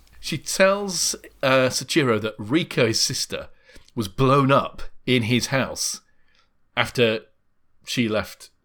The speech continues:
his boss's place with his, with his, uh, sleeping corpse, presume,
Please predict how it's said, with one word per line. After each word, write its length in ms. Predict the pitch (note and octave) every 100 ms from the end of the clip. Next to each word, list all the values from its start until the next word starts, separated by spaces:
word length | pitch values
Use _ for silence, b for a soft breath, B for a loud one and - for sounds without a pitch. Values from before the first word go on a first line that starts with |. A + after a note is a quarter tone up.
| _
his 160 | - G2+
boss's 380 | A2 - G2 -
place 420 | F2 D2+ - - _ _ -
with 140 | F2+ D#2+
his, 220 | D#2 - - _ -
with 80 | F2+
his, 240 | E2+ -
uh, 220 | F2 E2 D#2+ _ -
sleeping 440 | - G#2+ G2 D#2+
corpse, 380 | - G2 E2 -
presume, 320 | - D#2 D#2+